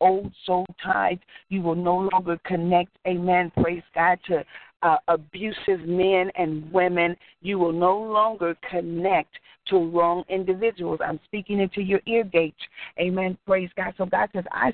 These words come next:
slow, I slowed you down with a whirlwind." Amen. Praise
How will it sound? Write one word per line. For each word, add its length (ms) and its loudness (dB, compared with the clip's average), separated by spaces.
slow, 180 6
I 340 -2
slowed 380 -2
you 180 -6
down 300 2
with 180 -4
a 100 -2
whirlwind." 840 0
Amen. 520 2
Praise 240 -6